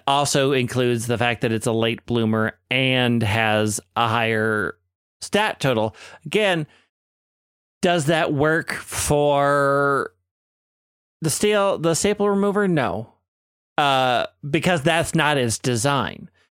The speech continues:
right? Like, that wasn't a design feature for that. It wasn't designed to be a late bloomer.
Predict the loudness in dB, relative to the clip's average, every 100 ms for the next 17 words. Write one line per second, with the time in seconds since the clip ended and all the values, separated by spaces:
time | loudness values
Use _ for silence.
0 | _ 0 0 0 -2 0 0 0 0 0
1 | 0 -2 -2 -2 -2 0 0 2 0 -2
2 | -2 -4 -2 -2 -4 -4 -6 0 2 2
3 | 2 0 0 -2 -2 -2 -4 -4 -4 -2
4 | -2 -2 -4 -4 -4 -2 -2 -2 -2 -6
5 | -4 -2 0 0 -2 -4